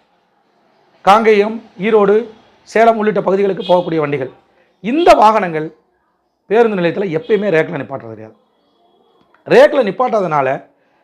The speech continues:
"ஏங்க, ரேக்ல நிப்பாட்டா என்ன, நிப்பாட்டாட்டி என்ன, இதுக்கு எதுக்கு நீங்க மாற்றுத்திறனாளி போய் போராட்டம் பண்றீங்க?" அப்படின்னு நீங்க கேட்கலாம். ரேக்ல நிப்பாட்டினா படிக்கட்டினுடைய உயரம் ஒரு அடிக்குள் சுருங்கிவிடும்.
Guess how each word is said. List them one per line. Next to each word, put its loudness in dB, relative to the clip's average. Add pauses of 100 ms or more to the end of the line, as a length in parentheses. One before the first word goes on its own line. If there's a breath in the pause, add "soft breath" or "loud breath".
(100)
"ஏங்க, -4
ரேக்ல 2
நிப்பாட்டா 0
என்ன, -2
நிப்பாட்டாட்டி -4
என்ன, -8 (420)
இதுக்கு -2
எதுக்கு 0
நீங்க -2
மாற்றுத்திறனாளி -2
போய் -2
போராட்டம் 0
பண்றீங்க?" -6 (420)
அப்படின்னு -4
நீங்க -8
கேட்கலாம். -8 (840)
ரேக்ல 2
நிப்பாட்டினா -2 (720)
படிக்கட்டினுடைய 0
உயரம் 0 (440)
ஒரு 2
அடிக்குள் -4
சுருங்கிவிடும். -6